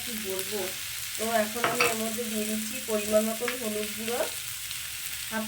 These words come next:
চামচের মতন হলুদ আমি দিয়ে দিলাম। আর দিয়ে দেবো, এতে বিশেষ কিছু মশলা যায় না, কিন্তু খেতে এত টেস্টি হয় কি বলবো। দিয়ে দিচ্ছি লাল লঙ্কার গুঁড়ো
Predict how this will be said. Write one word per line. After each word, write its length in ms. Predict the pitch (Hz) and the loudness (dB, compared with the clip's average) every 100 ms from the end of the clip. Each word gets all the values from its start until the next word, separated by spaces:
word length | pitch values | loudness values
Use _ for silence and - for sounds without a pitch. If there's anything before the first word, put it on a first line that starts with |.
| 220 | 2
চামচের 360 | 240 240 240 233 | 2 2 0 -2
মতন 200 | 233 240 | 0 0
হলুদ 240 | 220 208 220 226 | 0 2 2 0
আমি 120 | 226 | 0
দিয়ে 140 | 220 220 | -2 -2
দিলাম। 240 | 214 262 480 - - - - - - - - - - - - - - - - - - - - - - - 190 | 0 0 0 -2 -6 -6 -6 -6 -6 -6 -6 -6 -6 -4 -4 -4 -4 -4 -4 -4 -2 -2 -4 -4 -4 -2 0
আর 200 | 196 202 202 | 2 0 0
দিয়ে 180 | 214 214 | 0 0
দেবো, 160 | 226 247 247 | 0 -2 0
এতে 120 | 262 233 | 0 0
বিশেষ 240 | 220 220 254 - | 0 0 -2 -2
কিছু 180 | 240 277 233 | -2 0 4
মশলা 340 | 214 220 240 233 | 4 2 0 4
যায় 180 | 214 208 | 4 4
না, 60 | 240 226 | 0 -2
কিন্তু 200 | 220 220 - | -2 -2 0
খেতে 240 | 214 240 240 | 0 4 4
এত 100 | 226 247 226 | 4 0 2
টেস্টি 320 | 220 220 220 | 2 2 0
হয় 140 | 240 233 | 0 0
কি 100 | 226 196 | 0 0
বলবো। 240 | 196 180 190 190 - - - - | 0 0 -2 -2 -6 -4 -4 -2
দিয়ে 160 | 214 220 | 0 2
দিচ্ছি 220 | 226 226 262 240 | 2 0 0 2
লাল 160 | 214 208 214 | 4 6 6
লঙ্কার 320 | 220 220 226 220 | 6 4 -2 0
গুঁড়ো 200 | 226 | 2